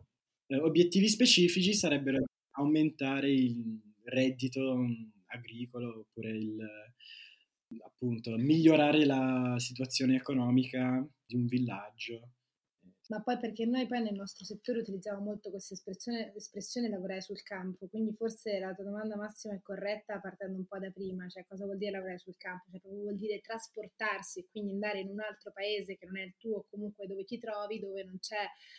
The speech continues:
Speaker 2: la sede centrale e lavorare appunto da un altro paese, da, di solito in questo caso Africa, se no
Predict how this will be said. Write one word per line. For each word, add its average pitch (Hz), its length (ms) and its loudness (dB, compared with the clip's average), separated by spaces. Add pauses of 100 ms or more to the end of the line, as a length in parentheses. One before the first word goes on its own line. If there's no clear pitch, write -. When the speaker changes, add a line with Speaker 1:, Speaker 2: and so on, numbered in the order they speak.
(200)
Speaker 2:
la 202 280 -2
sede 208 280 2
centrale 226 1120 0
e 220 140 -6
lavorare 208 460 -2
appunto 185 440 -8
da 170 280 -8
un 190 100 -6
altro 165 300 -16
paese, 170 520 -10
da, 160 100 -20 (280)
di 165 80 -20
solito 170 560 -12 (480)
in - 80 -20
questo 180 240 -12
caso 190 280 -6
Africa, 190 720 -6
se 185 160 -8
no 185 240 -10